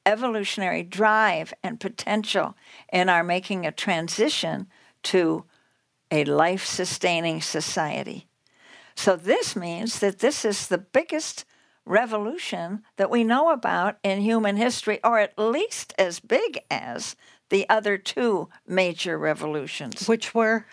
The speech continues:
Speaker 1: Ten thousand years ago, the agricultural revolution,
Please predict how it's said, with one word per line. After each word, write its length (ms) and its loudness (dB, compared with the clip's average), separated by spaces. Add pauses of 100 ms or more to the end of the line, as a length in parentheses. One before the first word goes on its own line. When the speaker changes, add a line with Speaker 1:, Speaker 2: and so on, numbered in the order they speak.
(680)
Speaker 1:
Ten 200 0
thousand 440 2
years 380 0
ago, 680 2
the 260 -2 (140)
agricultural 1000 2
revolution, 840 0